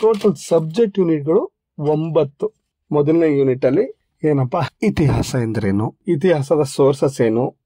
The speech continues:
archaeological ಮತ್ತು, ಮತ್ತು literary sources ಅಂದ್ರೇನು, foreign accounts ಅಂದ್ರೇನು, ಪ್ರೀ ಹಿಸ್ಟರಿ, ಪ್ರೋಟೋ ಹಿಸ್ಟರಿ, paleolithic, mesolithic, neolithic, chalcolithic,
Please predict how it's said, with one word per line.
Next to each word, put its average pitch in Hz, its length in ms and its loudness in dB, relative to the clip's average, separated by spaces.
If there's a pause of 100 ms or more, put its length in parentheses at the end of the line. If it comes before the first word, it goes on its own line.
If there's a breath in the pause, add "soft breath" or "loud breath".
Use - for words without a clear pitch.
(100)
archaeological 160 760 -2
ಮತ್ತು, 160 560 -2
ಮತ್ತು 156 480 -2
literary 180 500 0
sources 143 440 -2
ಅಂದ್ರೇನು, 120 540 0 (140)
foreign 180 360 2
accounts 151 400 0
ಅಂದ್ರೇನು, 117 500 0 (120)
ಪ್ರೀ 185 220 0
ಹಿಸ್ಟರಿ, 135 480 -2
ಪ್ರೋಟೋ 151 440 0
ಹಿಸ್ಟರಿ, 139 380 -4
paleolithic, 147 1040 -2
mesolithic, 143 840 -2
neolithic, 143 720 -2
chalcolithic, 143 760 -2